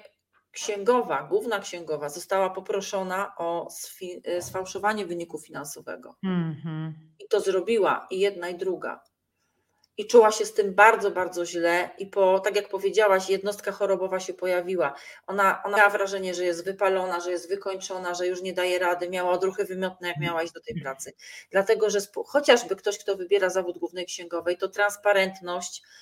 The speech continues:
Speaker 1: przezroczystość, etyka są takimi wartościami, które ma wgrane, dlatego też ten zawód wykonuje.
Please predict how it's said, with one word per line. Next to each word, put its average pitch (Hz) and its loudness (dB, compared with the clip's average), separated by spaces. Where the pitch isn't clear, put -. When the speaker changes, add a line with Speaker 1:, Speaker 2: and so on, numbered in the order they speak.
Speaker 1:
przezroczystość, 196 0
etyka 208 2
są 202 -6
takimi 214 -2
wartościami, 202 0
które 208 0
ma 202 2
wgrane, 202 6
dlatego 180 -2
też 190 -4
ten 196 -6
zawód 202 2
wykonuje. 151 -10